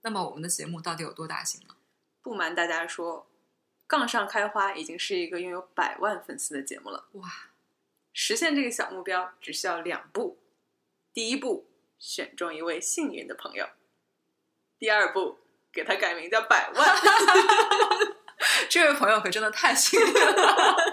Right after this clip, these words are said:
Speaker 1: <laughs> 等到疫情过去，我们一定要请百万同学吃个饭。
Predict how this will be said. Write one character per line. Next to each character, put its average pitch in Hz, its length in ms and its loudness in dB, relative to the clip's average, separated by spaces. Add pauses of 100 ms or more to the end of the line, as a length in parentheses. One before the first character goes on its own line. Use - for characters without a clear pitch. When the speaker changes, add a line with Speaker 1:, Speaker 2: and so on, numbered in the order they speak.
(160)
Speaker 1:
<laughs> 571 680 -2
等 240 120 0
到 247 80 4
疫 285 120 2
情 226 200 -2
过 240 160 0
去， 214 160 0
我 175 120 -2
们 160 140 -8
一 160 40 -10
定 190 100 -2
要 185 160 0
请 170 260 -6
百 - 140 -6
万 165 180 -6
同 175 160 -16
学 - 140 -16
吃 - 180 -8
个 - 80 -14
饭。 - 180 -16